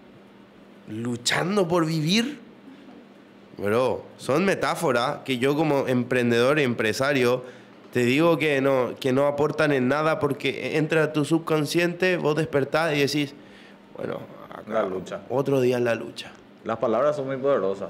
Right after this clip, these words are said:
Speaker 2: Yo le agradezco a mi jefe Jorge Viñales que siempre me dice, "Nunca digas no tengo plata o estoy gente". Tipo, él me dice eso, tipo, "Nunca digas eso", o sea,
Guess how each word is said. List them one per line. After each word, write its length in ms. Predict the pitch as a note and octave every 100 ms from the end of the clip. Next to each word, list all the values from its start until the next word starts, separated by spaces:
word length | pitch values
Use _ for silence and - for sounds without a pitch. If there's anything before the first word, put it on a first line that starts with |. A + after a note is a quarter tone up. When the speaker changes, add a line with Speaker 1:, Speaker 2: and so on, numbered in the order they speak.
| F#2
Speaker 2:
Yo 100 | G2
le 80 | A#2
agradezco 480 | D3 C#3 A#2+ B2 C3+
a 40 | C3+
mi 300 | C3 A#2+ G#2+
jefe 600 | A2+ A2 B2 A2 G2+ G2
Jorge 280 | A2 G#2 A2
Viñales 340 | G#2 G2 G2
que 80 | G#2
siempre 240 | G2+ A2 A2
me 100 | F#2
dice, 160 | F#2+
"Nunca 280 | G2 A#2 B2+
digas 200 | A#2 A#2
no 100 | A#2
tengo 240 | G2 A2+ G#2
plata 300 | G#2+ G#2+ B2
o 100 | A#2
estoy 160 | F#2+
gente". 280 | G2 F#2+ F2+ F2+ - - - - - - -
Tipo, 200 | F#2 F#2+
él 60 | G#2+
me 120 | A2
dice 280 | G#2 G2+ E2+
eso, 160 | F2+
tipo, 180 | F2+ F2
"Nunca 520 | F#2 G#2+ E3 F#3+ E3+
digas 340 | B2+ C3 C3+ G#2+
eso", 220 | G2+ G2+
o 20 |
sea, 240 | G2+ F#2